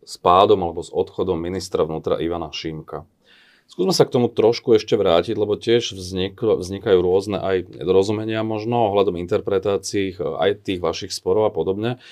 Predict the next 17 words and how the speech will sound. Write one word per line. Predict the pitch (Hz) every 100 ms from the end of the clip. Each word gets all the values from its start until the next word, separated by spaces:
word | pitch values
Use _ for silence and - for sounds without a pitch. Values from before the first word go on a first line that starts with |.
| - - _
Ono | 98 160
to | 175
vlastne | 104 92 -
začalo | 110 87 87 113 104
ministrovým | 87 82 95 - 95 92 87
statusom | - - 85 98 - 92
z | 80
dvo-, | 82 80 85
z | 92
dovolenky, | 92 90 92 92 113 147
kde | 98 85
komentoval | - 113 123 113 92 90 82
vraždu | 87 87 92 92 87
brutálnu, | 85 85 92 92 87
e, | 85 - 80 82 87
v | 90 82 80
Dubnici. | 92 98 95 90 78 107